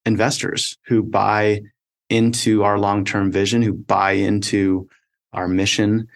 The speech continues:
And that's really important. No one's part of this company 'cause they wanna flip it for a buck.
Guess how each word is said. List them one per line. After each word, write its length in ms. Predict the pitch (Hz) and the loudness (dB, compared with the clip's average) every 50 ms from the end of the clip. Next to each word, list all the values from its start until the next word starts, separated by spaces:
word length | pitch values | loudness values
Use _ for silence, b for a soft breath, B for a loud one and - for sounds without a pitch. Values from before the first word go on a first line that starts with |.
| b b b _ _ _ _ - | b b b _ _ _ _ -4
And 320 | 113 107 104 101 98 101 | -2 0 0 0 0 2
that's 220 | 107 131 139 - - | 2 0 0 2 2
really 160 | 139 147 131 | 4 4 4
important. 580 | 101 98 - - 135 123 - 120 135 - - - _ _ _ - | 2 2 0 0 0 0 0 -2 -6 -8 -8 -12 _ _ _ -6
No 80 | - 117 | -2 0
one's 180 | 120 120 120 120 | 0 0 0 -2
part 320 | - - 117 113 110 104 | -2 0 2 2 2 2
of 80 | 98 95 | 2 0
this 200 | 101 98 - - | 0 -2 -2 -6
company 680 | - - - 101 104 110 104 95 92 90 92 90 - _ _ _ _ - | -6 -6 -6 -4 -2 -2 0 0 0 0 -2 -4 -6 _ _ _ _ -6
'cause 120 | - 104 | -4 -2
they 100 | 101 92 | 0 0
wanna 220 | 92 95 101 95 90 | 0 0 0 -2 -2
flip 320 | - - - 117 110 110 | -4 -2 0 0 0 0
it 160 | - - - | -2 -4 -4
for 180 | - - 104 101 | -2 -2 0 0
a 60 | 95 | 0
buck. 400 | 90 98 101 95 101 - - - | 0 0 -2 -2 -2 -4 -10 -12